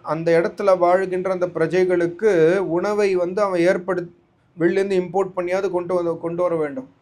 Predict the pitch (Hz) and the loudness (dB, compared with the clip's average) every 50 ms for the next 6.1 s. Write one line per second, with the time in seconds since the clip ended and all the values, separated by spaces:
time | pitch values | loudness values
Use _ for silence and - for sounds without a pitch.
0 | _ _ _ - 143 160 185 196 208 208 202 202 196 196 202 208 240 247 233 196 | _ _ _ -6 -2 -2 -2 0 0 -2 0 0 0 0 0 2 6 6 6 6
1 | 175 185 214 233 233 254 254 247 226 208 208 214 220 214 - 220 214 208 208 208 | 4 0 0 2 2 4 4 6 6 4 6 4 4 2 4 2 2 2 2 2
2 | 208 208 208 202 196 190 196 196 202 175 190 185 190 190 208 202 165 196 190 175 | 2 2 2 2 -2 -4 -2 -4 -2 2 4 4 4 2 0 -4 -4 -6 -6 0
3 | 185 180 175 180 180 180 170 175 175 180 214 240 262 254 240 - _ _ _ _ | 0 2 2 2 0 0 -2 -2 -4 -2 -2 -2 -4 -6 -8 -10 _ _ _ _
4 | _ _ - 185 170 185 190 185 185 190 196 190 226 220 214 196 185 175 170 170 | _ _ 0 4 4 4 6 4 2 2 4 8 8 8 10 10 8 6 6 4
5 | 170 180 190 196 196 - - - 190 180 180 - 160 156 156 156 - 165 165 160 | 2 2 2 2 0 -4 -8 -6 -8 -6 -4 -4 -2 -2 -2 -4 -6 -6 -6 -4
6 | 147 135 | -4 -4